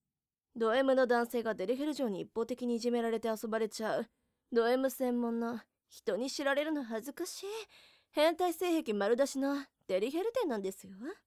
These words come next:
先輩がそんなに変態どまぞのお店に女の子を頼むなんて、私ショックです。先輩って、そんな情けない人だったんですね。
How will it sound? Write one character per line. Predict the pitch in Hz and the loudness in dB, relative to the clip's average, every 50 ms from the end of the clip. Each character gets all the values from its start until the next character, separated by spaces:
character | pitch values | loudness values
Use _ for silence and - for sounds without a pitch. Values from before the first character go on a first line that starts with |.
| _ _ _ _ _ _ _ _ _ _ _ _ _ _ _ _ _ _ _ _ _ _ - | _ _ _ _ _ _ _ _ _ _ _ _ _ _ _ _ _ _ _ _ _ _ -14
先 | - - 262 247 254 262 247 - | 2 4 4 6 6 2 -2 -2
輩 | 269 247 240 226 | -4 -4 -4 -4
が | 233 226 | -4 -6
そ | - - 214 190 226 269 | -6 -4 -4 -2 -2 -2
ん | 285 302 311 | -4 -4 -4
な | 330 | -4
に | 330 339 339 | -4 -4 -4
変 | 339 339 330 311 | -2 -2 -4 0
態 | 320 330 330 | 0 0 0
ど | 285 311 302 | 2 0 0
ま | 311 302 | 0 0
ぞ | 311 311 | 0 -2
の | 302 302 | -2 -2
お | 302 | -4
店 | 302 285 - 302 | -4 -6 -6 -6
に | 285 294 294 294 277 - _ - | -6 -4 -4 -6 -6 -10 _ -4
女 | 214 220 208 214 226 240 233 | -2 -2 0 0 -2 -2 -2
の | 240 233 220 | -2 -4 -4
子 | 202 | -6
を | 160 - | -6 -6
頼 | - 151 175 190 196 | -6 -6 -6 -4 -4
む | 214 262 294 | -4 -6 -6
な | 285 233 | -6 -8
ん | 220 208 | -10 -10
て、 | - - 214 202 - 220 214 _ _ _ _ _ _ _ _ _ _ _ - | -10 -10 -8 -8 -8 -8 -10 _ _ _ _ _ _ _ _ _ _ _ -2
私 | 254 202 - - - 185 208 208 | -2 -2 0 0 -2 -4 -4 -4
シ | - - 247 | -6 -6 -6
ョ | 226 233 | -6 -6
ッ | - | -6
ク | - - 453 320 226 | -6 -6 -6 -4 -6
で | 208 | -10
す。 | - - - - - _ _ _ _ _ _ _ _ _ _ _ _ _ _ _ _ _ _ _ _ _ _ | -14 -18 -20 -20 -20 _ _ _ _ _ _ _ _ _ _ _ _ _ _ _ _ _ _ _ _ _ _
先 | - - - 240 196 196 196 196 - | -20 -10 -8 -6 -6 -6 -8 -10 -8
輩 | - 220 214 | -6 -6 -6
っ | 208 | -8
て、 | _ _ - 240 240 240 226 214 202 _ _ _ _ _ _ | _ _ -10 -8 -6 -6 -6 -8 -10 _ _ _ _ _ _
そ | - - - - 214 185 202 | -20 -14 -2 0 0 0 2
ん | 220 233 | 0 -2
な | 240 247 233 220 208 | -2 -2 -2 -2 -4
情 | 208 - 269 | -4 -6 -6
け | - 330 | -4 -4
な | 339 370 440 | -4 -4 -4
い | 466 | -6
人 | - - 415 | -6 -6 -4
だ | 349 302 | -4 -4
っ | 311 | -6
た | - 277 | -6 -8
ん | 254 | -6
で | 233 233 226 | -6 -8 -10
す | - - 208 | -10 -10 -10
ね。 | 214 214 247 285 320 - | -10 -8 -8 -8 -8 -8